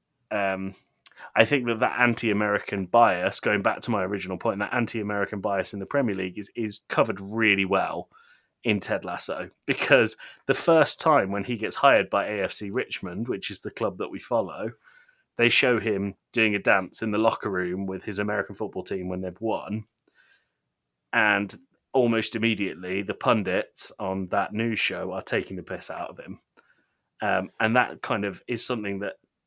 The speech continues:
that goes throughout. No matter how successful Ted is, the people around the club and the supporters of the club refer to him affectionately or otherwise as Wanker.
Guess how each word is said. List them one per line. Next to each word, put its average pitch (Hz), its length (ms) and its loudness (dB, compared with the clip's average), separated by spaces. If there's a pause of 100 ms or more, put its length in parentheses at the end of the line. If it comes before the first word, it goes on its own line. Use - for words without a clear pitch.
(580)
that 120 140 -4
goes 120 260 2
throughout. 139 320 2
No 113 120 4
matter 127 220 2
how 127 180 2
successful - 880 -4 (500)
Ted 120 260 4
is, 104 440 -4 (380)
the 117 80 -4
people 117 640 -2
around 104 480 0
the 98 60 -4
club 123 300 0
and 104 80 -6
the 101 60 -6
supporters 104 520 -4
of 98 100 -12
the 98 80 -14
club 101 420 -4 (560)
refer 131 400 2
to - 160 -4
him 95 360 -4
affectionately 104 720 -2
or 95 180 0
otherwise 90 520 -4
as 87 100 -10
Wanker. 95 600 -6